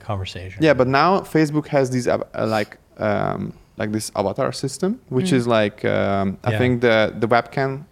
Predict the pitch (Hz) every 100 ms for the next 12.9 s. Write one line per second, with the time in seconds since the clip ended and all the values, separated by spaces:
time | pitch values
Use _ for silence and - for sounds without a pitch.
0 | _ _ 113 104 104 113 104 101 110 110
1 | 107 - 139 113 104 98 98 110 127 127
2 | 127 - 127 - - _ - 117 113 113
3 | - 110 113 113 135 151 - 151 165 -
4 | 123 - 110 110 - - 117 123 - 170
5 | 208 _ _ _ - - - 131 123 117
6 | 113 110 113 113 110 107 107 107 107 107
7 | 120 117 117 113 110 107 107 - _ _
8 | _ _ 123 123 - - 160 - 127 135
9 | 196 190 190 180 - _ _ - 135 123
10 | 117 120 - - - - - 135 135 139
11 | 117 120 120 117 139 110 110 107 - 110
12 | 104 104 101 107 104 110 104 107